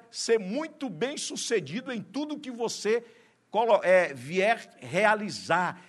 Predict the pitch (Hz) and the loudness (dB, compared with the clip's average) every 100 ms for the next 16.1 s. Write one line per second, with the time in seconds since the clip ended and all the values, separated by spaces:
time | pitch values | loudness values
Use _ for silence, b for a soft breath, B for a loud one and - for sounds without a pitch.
0 | B 269 277 214 294 262 175 185 - B | B 2 2 2 2 2 4 4 4 B
1 | - 294 302 294 285 302 220 277 226 - | -4 -4 -4 2 4 6 4 2 0 -2
2 | 285 285 202 226 247 262 277 262 180 120 | 4 4 4 -2 4 6 6 4 2 2
3 | B B 185 247 247 269 254 226 220 226 | B B 4 4 4 0 2 2 4 2
4 | 302 285 233 - 202 - 226 196 180 175 | -2 -2 -6 -4 -6 2 4 6 2 0
5 | 311 381 175 165 170 170 165 147 170 170 | -6 -4 -4 -4 -2 -4 -2 -4 -4 -4
6 | - 165 151 139 165 147 127 123 156 226 | -4 -2 -2 -4 -6 -8 -8 0 2 2
7 | 185 107 B B - 185 170 165 180 170 | 0 -12 B B -2 0 2 2 4 2
8 | 151 113 - 170 240 285 277 254 156 180 | -2 -2 4 6 8 6 4 -4 -4 -8
9 | - - 160 - _ 151 156 151 151 147 | -12 -10 -10 -10 _ -2 2 2 -2 -4
10 | 175 185 175 160 143 160 160 165 - 151 | 0 0 -2 -4 -2 -2 0 -2 0 0
11 | 120 127 214 214 - - _ 247 339 339 | 0 2 2 0 -14 -20 _ -2 -2 -2
12 | - 269 190 131 233 294 269 - 127 117 | 2 2 2 0 0 0 -6 -12 -20 -8
13 | 226 294 - - 247 233 110 - _ - | -6 -4 -4 4 6 6 2 -12 _ -8
14 | 294 311 220 202 160 262 190 - 180 170 | -2 -2 0 -4 -4 -6 -8 -6 -4 -4
15 | 170 160 - 160 156 147 185 131 107 95 | -6 -8 -8 -10 -6 -6 -4 -4 -4 -6
16 | 95 | -8